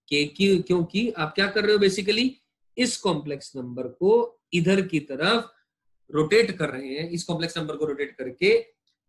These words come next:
A B की direction में नया complex number आपका आने वाला है, ठीक है ना? तो ज़ेड वन minus का Z two upon Z one minus का ज़ेड टू का modulus, यानी unit vector, is equal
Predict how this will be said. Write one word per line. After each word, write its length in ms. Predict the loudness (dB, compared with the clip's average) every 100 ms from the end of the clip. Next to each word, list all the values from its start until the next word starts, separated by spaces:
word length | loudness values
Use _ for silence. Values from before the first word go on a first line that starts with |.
| _ _ _ _ _ _ _ 0
A 460 | 4 6 4 2 -6 _ _ _ _ _ _ _ -16
B 280 | -4 0 0
की 220 | 0 -2
direction 560 | 0 -2 -4 -8 -8 -4
में 180 | -2 -2
नया 280 | -2 -4 -6
complex 500 | -8 -12 -14 -14 -14
number 240 | -12 -12
आपका 300 | -12 -12 -12
आने 340 | -12 -14 -14
वाला 360 | -14 -16 -20 _ -20
है, 160 | -20 _ _
ठीक 120 | -8
है 60 | -4
ना? 100 | -4 -8 _ _ _ _ -2
तो 80 | 0
ज़ेड 300 | 2 2 2
वन 180 | 4 2
minus 340 | 2 0 0
का 120 | -2 0
Z 300 | 0 -2 -2
two 100 | -4 -4 -12 _ _ -12
upon 600 | -12 -8 -4 -2 -2 -2
Z 240 | -2 -2
one 240 | -2 -4 -4
minus 320 | -4 -4 -6
का 120 | -6
ज़ेड 220 | -6 -6 -10 -14
टू 60 | -12 -10
का 100 | -8
modulus, 460 | -10 -12 -14 -16 -12
यानी 160 | -8
unit 280 | -6 -6 -8
vector, 320 | -10 -12 -18 -18 _ _ 0
is 220 | 0 0
equal 360 | -2 -2 -2